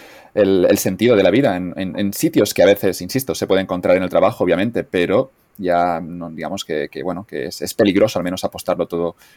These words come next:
en estos proyectos profesionales como les ocurre, les ocu-, les ocurre a muchos.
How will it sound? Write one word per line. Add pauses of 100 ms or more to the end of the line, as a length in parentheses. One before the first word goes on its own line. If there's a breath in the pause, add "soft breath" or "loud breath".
en
estos
proyectos
profesionales
como
les
ocurre,
les
ocu-,
les
ocurre
a
muchos.